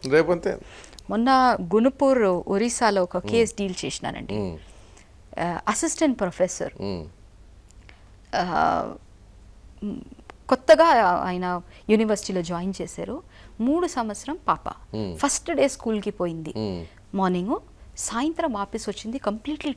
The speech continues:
Speaker 2: టోన్,
Speaker 1: Oh.
Speaker 2: లోపల మొత్తం టోన్.
Speaker 1: Hmm.
Speaker 2: స్కూల్లో రేప్ జరిగింది.
Speaker 1: థర్డ్ ఇయర్ బేబీ,
Speaker 2: త్రీ
Speaker 1: త్రీ
Speaker 2: ఇయర్.
Speaker 1: ఇయర్ బేబీ.
Speaker 2: త్రీ ఇయర్.
Speaker 1: అంతే.
Speaker 2: Hmm. త్రీ ఇయర్ ఓల్డ్ గర్ల్.
Speaker 1: పోయి అసలు ఎట్లా అది,
Speaker 2: Hmm.
Speaker 1: ఏంటది? ఆ,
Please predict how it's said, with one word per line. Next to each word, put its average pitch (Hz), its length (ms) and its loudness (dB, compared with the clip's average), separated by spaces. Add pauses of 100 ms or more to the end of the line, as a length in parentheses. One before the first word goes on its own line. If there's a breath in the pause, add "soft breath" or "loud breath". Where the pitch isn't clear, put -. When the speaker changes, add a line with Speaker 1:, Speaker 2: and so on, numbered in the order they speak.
(100)
Speaker 2:
టోన్, 170 220 -2 (460)
Speaker 1:
Oh. 101 120 0 (180)
Speaker 2:
లోపల 226 380 4
మొత్తం 196 420 -4 (120)
టోన్. - 160 -10 (280)
Speaker 1:
Hmm. 90 300 -8 (260)
Speaker 2:
స్కూల్లో 262 360 0
రేప్ 185 240 -2
జరిగింది. - 380 -14 (1040)
Speaker 1:
థర్డ్ 175 220 8
ఇయర్ 156 140 6
బేబీ, 98 300 -2
Speaker 2:
త్రీ 73 140 -12
Speaker 1:
త్రీ 220 120 0
Speaker 2:
ఇయర్. 139 100 -4
Speaker 1:
ఇయర్ 160 220 4
బేబీ. 131 280 0
Speaker 2:
త్రీ 85 100 -4
ఇయర్. - 160 -10 (200)
Speaker 1:
అంతే. 123 320 2 (100)
Speaker 2:
Hmm. 196 100 -2 (1000)
త్రీ 285 140 6
ఇయర్ 214 160 6
ఓల్డ్ - 140 -6
గర్ల్. - 120 -18 (640)
Speaker 1:
పోయి 135 160 -6
అసలు 98 220 -10
ఎట్లా 95 260 0
అది, 123 160 0
Speaker 2:
Hmm. 92 120 -4
Speaker 1:
ఏంటది? 110 360 -2
ఆ, 95 200 -4